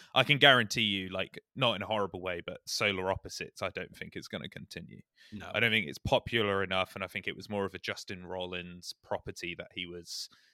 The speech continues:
Speaker 1: uh, sort of like a passion project for him.
Speaker 2: Yeah.
Speaker 1: And without him with that, I just don't see it continuing.
Speaker 2: No.
Speaker 1: Um, Rick and Morty, on the other hand, very popular. People are like, "What's gonna happen with it?"
Speaker 2: Yeah.
Speaker 1: Knowing that he hasn't written on it for so long, and Dan Harmon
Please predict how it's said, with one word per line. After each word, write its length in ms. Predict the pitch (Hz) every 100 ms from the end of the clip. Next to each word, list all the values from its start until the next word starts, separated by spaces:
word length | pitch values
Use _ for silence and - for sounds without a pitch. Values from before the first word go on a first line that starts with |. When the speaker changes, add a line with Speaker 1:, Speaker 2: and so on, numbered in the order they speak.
| _ -
Speaker 1:
uh, 140 | 98 95 98
sort 240 | - 113 87
of 80 |
like 180 | 95 -
a 40 | -
passion 380 | 107 - 98
project 400 | - 95 92 - -
for 80 |
him. 360 | - 95 117 160 _ _
Speaker 2:
Yeah. 200 | 92 85 92
Speaker 1:
And 280 | 101 92 90
without 420 | 113 110 107 -
him 200 | 110 92
with 220 | 101 92 95
that, 240 | 87 - 98
I 60 |
just 200 | - -
don't 220 | 90 76
see 200 | - 85
it 140 | 82 - _ _ _ -
continuing. 580 | - 85 - 78 69 - - - _ _ 101
Speaker 2:
No. 120 | 98
Speaker 1:
Um, 460 | 98 90 87 90 - -
Rick 180 | - 143
and 60 |
Morty, 300 | 139 127 117
on 100 | 101
the 100 | 98
other 120 | 98
hand, 220 | 98 92 92
very 200 | 120 101
popular. 560 | - 98 - 92 90 87
People 340 | 117 - 95
are 60 | 90
like, 280 | 90 80 -
"What's 260 | 98 95 -
gonna 140 | 92 92
happen 260 | 104 92
with 160 | 87 -
it?" 240 | 95 - _ - - _ -
Speaker 2:
Yeah. 220 | 71 67 -
Speaker 1:
Knowing 380 | 135 147 156 147
that 140 | 123
he 100 | 123 123
hasn't 260 | 120 113
written 280 | 120 - 101
on 120 | 101
it 120 | 98 -
for 100 | -
so 360 | - - 127 120
long, 480 | 90 82 - 104 -
and 140 | 104
Dan 200 | 110 98
Harmon 480 | 101 101 92 90